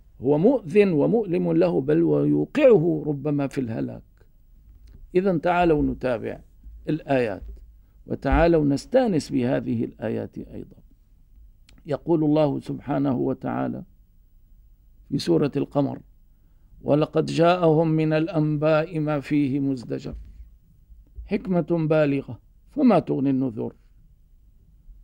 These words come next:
فتول عنه، يوم يدعو الداعي إلى شيء نكر، خش عن أبصارهم، يخرجون من الأجداث كأنهم جراد منتشر،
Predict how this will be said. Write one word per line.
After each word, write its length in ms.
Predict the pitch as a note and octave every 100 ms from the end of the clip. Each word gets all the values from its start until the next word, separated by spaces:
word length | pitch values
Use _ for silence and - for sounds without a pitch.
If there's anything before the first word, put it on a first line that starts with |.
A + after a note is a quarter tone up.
| - -
فتول 480 | A#2+ A#2+ B2 A#2+ G#2
عنه، 280 | F#2 F#2 F2 - - - - - - - -
يوم 300 | D3+ G3 G3
يدعو 400 | F#3+ F3+ E3 F3
الداعي 640 | D#3+ C#3 E3+ E3 D#3+ D#3 D#3+
إلى 240 | D#3 D3
شيء 460 | C#3 D#3 D3+ D#3 D3
نكر، 460 | C#3 C#3 - C3 - - - - - -
خش 400 | E3+ - - D#3
عن 340 | C#3 C#3 C3
أبصارهم، 800 | D#3+ C3+ - C#3 C3 B2 A2+ - - - - - - - - -
يخرجون 680 | C#3 D3+ E3 D#3 G#3 F3+ E3
من 200 | E3 D#3+
الأجداث 680 | E3+ F3 C3+ C3+ E3 D3
كأنهم 800 | D#3 - E3 E3+ E3+ D#3+ D3 D#3+
جراد 580 | D3+ D#3+ D#3+ F3+ F#3 D#3
منتشر، 760 | D#3+ D3+ C#3+ B2+ D3+ C#3+ C3+